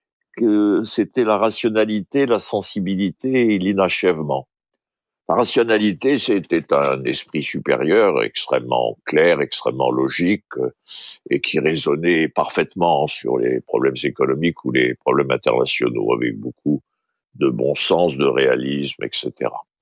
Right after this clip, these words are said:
La sensibilité était très grande chez lui et elle contredisait d'une certaine façon la rationalité. Et contrairement à ce qu'on dit, à son image de froideur, c'était un homme, je crois,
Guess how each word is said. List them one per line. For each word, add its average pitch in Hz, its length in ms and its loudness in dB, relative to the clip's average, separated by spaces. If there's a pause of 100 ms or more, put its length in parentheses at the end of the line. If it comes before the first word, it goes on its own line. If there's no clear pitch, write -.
(440)
La - 60 2
sensibilité 143 1000 2
était 131 260 0
très 135 280 0
grande 107 360 2
chez 78 280 0
lui 76 300 0
et 80 200 2 (640)
elle 95 260 2 (380)
contredisait 135 720 2
d'une 123 180 0
certaine 101 440 0
façon 110 420 -2
la 95 340 4
rationalité. 80 880 -2 (640)
Et 80 600 0 (460)
contrairement 143 520 2
à 127 160 2
ce - 100 -4
qu'on 110 220 0
dit, 143 340 0
à 101 60 2
son 92 240 -2
image 98 440 2
de 87 100 2
froideur, 107 640 0
c'était 120 440 -2
un 101 160 4
homme, 131 220 2
je 95 140 -2
crois, 107 500 -2